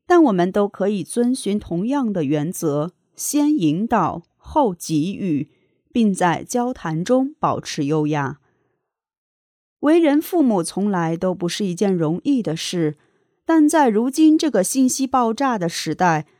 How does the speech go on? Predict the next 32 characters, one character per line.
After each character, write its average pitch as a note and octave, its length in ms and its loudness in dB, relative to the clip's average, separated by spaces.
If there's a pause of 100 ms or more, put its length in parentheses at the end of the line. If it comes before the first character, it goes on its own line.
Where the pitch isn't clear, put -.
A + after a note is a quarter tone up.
(200)
养 A#3 280 4
育 D#4 120 6
孩 F#3 320 0
子 A#3 200 0
或 A#3+ 240 2
许 E3+ 320 2
是 F#3 240 0
最 D4 280 0
难 F3 260 0
做 F#3 220 -2
到 F3+ 280 0
的 D#3 340 -2
爱 A3+ 160 0
的 E3 120 -2
体 - 240 -8
现 F3+ 300 -2
之 G3+ 240 -4
一。 A3+ 320 -2 (540)
未 F4+ 160 2
来 G3 180 -2
的 G3+ 120 0
国 F3 280 0
王 F#3 360 0
给 E3+ 200 0
每 D#3+ 240 0
一 F3 100 -4
位 B3 220 2
父 D4+ 240 -2
母 F#3 160 0
的 C3 160 -6
寄 A3 280 -4
语， D3 360 -4